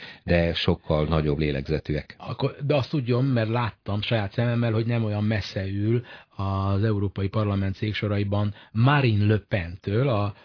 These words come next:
Speaker 2: Nemzeti Front, a francia úgynevezett szélsőjobboldali, nem tudom, hogy szélsőjobboldali, majd ön megmondja, hogy az-e, pártnak a vezérétől. Egy má-, harmadik lapnak a címlapjáról veszem ezt, online kiadás, New York Times.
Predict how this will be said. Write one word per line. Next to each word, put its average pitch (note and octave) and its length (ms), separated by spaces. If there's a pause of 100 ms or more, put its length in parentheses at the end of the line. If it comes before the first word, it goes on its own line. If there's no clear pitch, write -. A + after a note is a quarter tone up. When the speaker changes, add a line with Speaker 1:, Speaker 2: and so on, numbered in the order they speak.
(600)
Speaker 2:
Nemzeti A2 460
Front, A2 300
a A2 60
francia A#2+ 720 (100)
úgynevezett G#2 360
szélsőjobboldali, G2+ 840
nem G2+ 120
tudom, G2+ 180
hogy F2 80
szélsőjobboldali, F#2+ 720 (280)
majd F#2 180
ön G2+ 120
megmondja, G2 400
hogy E2 120
az-e, A2 320 (180)
pártnak A2 460
a G2 60
vezérétől. F#2+ 640 (440)
Egy A2+ 140
má-, C3+ 160
harmadik B2+ 580
lapnak G#2 360
a G#2+ 80
címlapjáról G2 1080
veszem G2 380
ezt, C#3 380
online G2+ 360
kiadás, G#2+ 500
New B2 140
York F#2+ 260
Times. F3 420